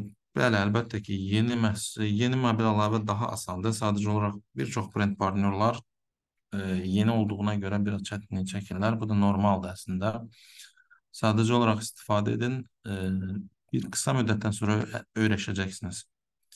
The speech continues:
Mən Telegramda profil atarsınız, mütəxəssis xanım, S P O-larla bağlı soruşmaq üçün. Ə, siz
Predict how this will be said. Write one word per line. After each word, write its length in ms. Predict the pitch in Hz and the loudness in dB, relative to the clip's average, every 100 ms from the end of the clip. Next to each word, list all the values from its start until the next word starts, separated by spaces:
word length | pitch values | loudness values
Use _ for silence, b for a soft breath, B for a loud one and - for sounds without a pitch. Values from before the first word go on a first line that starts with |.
| B B B B B _ | B B B B B _
Mən 300 | 113 131 131 | 4 4 4
Telegramda 480 | 123 113 113 117 120 | 4 4 4 4 0
profil 380 | 127 120 110 107 | 0 -2 0 0
atarsınız, 500 | 107 110 107 110 117 110 | 0 0 0 -2 -4 -4
mütəxəssis 500 | 113 104 107 110 107 | -4 -4 -6 -6 -6
xanım, 240 | 107 107 107 | -2 0 -2
S 100 | 110 | -4
P 100 | 104 | -4
O-larla 300 | 101 101 101 | 0 0 0
bağlı 220 | 101 101 101 | -2 -2 -4
soruşmaq 400 | 104 95 107 98 | -4 -6 -6 -8
üçün. 240 | - 101 101 _ _ _ _ _ _ _ _ _ _ _ _ _ _ - | -6 -6 -6 _ _ _ _ _ _ _ _ _ _ _ _ _ _ 0
Ə, 80 | 107 107 110 110 | 4 4 4 0
siz 320 | - 180 170 | 0 2 2